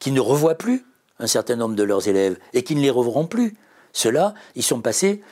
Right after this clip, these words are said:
par profits et pertes, euh, du, on va dire du, du néolibéralisme, de, de, d'une société qui considère qu'en effet, euh, il y a un certain nombre de gens, euh, qu'on ne reverra pas, qui peut-être, comme ça a été le cas en deux mille cinq,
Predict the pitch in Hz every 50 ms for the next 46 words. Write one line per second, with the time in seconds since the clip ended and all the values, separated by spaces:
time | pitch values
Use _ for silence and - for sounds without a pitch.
0 | - - _ - - - - - 151 156 - - 147 117 120 113 113 160 185 185
1 | - - - - _ _ _ _ _ _ _ _ _ - 113 104 101 98 92 101
2 | 95 95 95 90 85 82 - - 85 76 69 73 76 98 113 101 92 90 92 92
3 | 90 87 92 98 95 101 107 107 104 101 101 98 104 101 156 190 254 233 - -
4 | 120 104 98 98 92 95 95 95 - - - - - 101 104 110 - - 113 -
5 | - 113 107 - 226 240 - - - - 131 120 - - 110 117 151 170 - -
6 | 135 123 117 107 - - 110 127 190 - - - - - - - - _ - 101
7 | 101 104 101 104 101 101 110 123 135 139 - 165 127 - 139 123 120 120 107 95
8 | 95 85 92 90 131 185 - _ _ _ _ _ _ _ _ _ _ 98 101 98
9 | - - 117 113 107 104 107 92 104 90 90 85 - 80 95 110 - - _ _
10 | _ _ _ _ _ _ _ _ _ _ - - 151 139 - 143 135 131 - 147
11 | 143 - - - - 127 123 - 147 139 139 - - 135 127 123 120 - 123 120
12 | 107 - 135 123 120 113 117 110 113 110 101 - - 101 95 131 175 170 - -